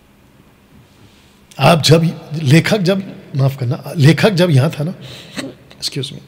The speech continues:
लेखक जब यहां था ना, तो उसने यहां की बात करी थी,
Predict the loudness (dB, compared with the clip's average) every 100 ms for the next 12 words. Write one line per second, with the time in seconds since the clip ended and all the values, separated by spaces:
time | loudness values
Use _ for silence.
0 | -4 2 4 4 0 0 0 0 -2 -4
1 | -10 -14 -18 -20 -20 -20 _ -20 _ _
2 | -20 -20 -20 -20 -20 _ -8 -6 -4 -6
3 | -6 -10 -12 -14 -20 -20 -20 -20